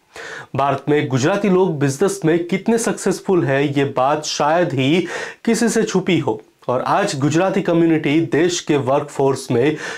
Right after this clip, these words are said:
सिर्फ फ़ाइव परसेंट का कंट्रीब्यूशन करती है, लेकिन यही फ़ाइव परसेंट भारत के टोटल बिजनेस का टेन परसेंट रन करता है। और यही फ़ाइव परसेंट भारत से होने वाले ट्वेंटी टू परसेंट फॉरेन एक्सपोर्ट के लिए भी जिम्मेदार है।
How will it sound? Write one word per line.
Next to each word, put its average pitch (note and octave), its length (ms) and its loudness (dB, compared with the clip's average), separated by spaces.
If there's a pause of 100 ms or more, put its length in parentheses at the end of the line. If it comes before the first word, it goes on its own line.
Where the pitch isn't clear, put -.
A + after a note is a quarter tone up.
(100)
सिर्फ G#3 400 0
फ़ाइव F#3+ 440 0
परसेंट E3+ 400 0
का D#3+ 260 0
कंट्रीब्यूशन E3+ 640 0
करती C#3+ 320 -2
है, C3 220 0
लेकिन C3+ 400 2
यही C#3+ 320 0
फ़ाइव F3+ 300 0
परसेंट D#3+ 600 0 (380)
भारत F3 540 0
के E3 140 2 (180)
टोटल A3+ 360 2
बिजनेस F#3+ 460 2
का F3+ 260 0
टेन F#3+ 300 0
परसेंट F3+ 460 0
रन B2+ 180 0
करता B2 340 -2
है। A2 200 -4 (340)
और B2+ 100 0
यही E3 240 2
फ़ाइव F#3+ 300 0
परसेंट F3+ 500 0 (360)
भारत D3+ 360 0
से A3 160 0
होने F3 300 2
वाले D#3 300 2
ट्वेंटी F3 380 -2
टू G#3+ 220 0
परसेंट F3+ 640 0
फॉरेन G3 600 0
एक्सपोर्ट F#3 560 -2
के E3 140 4
लिए E3 220 2
भी D3 200 2
जिम्मेदार A2+ 560 2
है। A2+ 140 -4